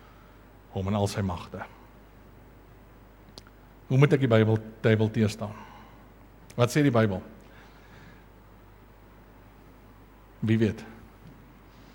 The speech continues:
Staan hom teë, Jakobus vier, en hy sal van jou wegvlug. Kyk die woord staan. Staan hom teë.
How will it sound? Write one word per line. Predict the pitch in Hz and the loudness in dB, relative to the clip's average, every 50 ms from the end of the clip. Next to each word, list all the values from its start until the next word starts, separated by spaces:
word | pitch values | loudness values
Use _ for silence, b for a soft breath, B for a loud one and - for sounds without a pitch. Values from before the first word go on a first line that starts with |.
| b b b b b b - - - - - - - - - - - - - - - - | b b b b b b -20 -20 -20 -20 -20 -20 -20 -20 -20 -20 -20 -20 -20 -20 -20 -16
Staan | - - 117 107 110 120 | -4 0 4 4 4 4
hom | 127 131 | 2 0
teë, | 123 - 127 123 127 147 135 | -2 -2 0 2 2 2 2
Jakobus | 110 101 - - 117 110 117 110 - | 0 -2 0 -4 -4 -2 -4 -6 -4
vier, | - 117 120 151 185 - - - - - - - - - - - - - - - - - - - - - - - - - - - - - - | -4 -2 -2 -2 -4 -6 -10 -20 -20 -20 -20 -20 -20 -20 -20 -20 -20 -20 -20 -20 -20 -20 -20 -20 -20 -20 -20 -20 -20 -20 -20 -20 -20 -18 -10
en | - 92 | -8 -8
hy | |
sal | - - 101 | -6 -6 -8
van | - 107 98 | -6 -4 -6
jou | 92 87 | -4 -6
wegvlug. | 87 87 - - 101 - 82 80 - - - - - - - - - - - - - - - - | -8 -10 -12 -14 -18 -18 -18 -20 -20 -20 -20 -20 -20 -20 -20 -20 -20 -20 -20 -20 -20 -18 -4 -4
Kyk | 123 - | -2 -2
die | 180 151 | 0 2
woord | 139 127 127 - | 2 0 0 -2
staan. | - - - - - 117 90 82 85 85 - - - - - - - - - - - - - - - - - - - - - - - - - - - b b b b b b b b b b b | -12 -10 -2 0 0 0 0 -2 -8 -12 -14 -16 -20 -20 -20 -20 -20 -20 -20 -20 -20 -20 -20 -20 -20 -20 -20 -20 -20 -20 -20 -20 -20 -20 -20 -20 -20 b b b b b b b b b b b
Staan | - - - - 147 120 110 101 | -18 -16 -6 -2 0 0 0 0
hom | 98 95 92 | -2 -4 -6
teë. | - 98 87 - | -8 -10 -14 -14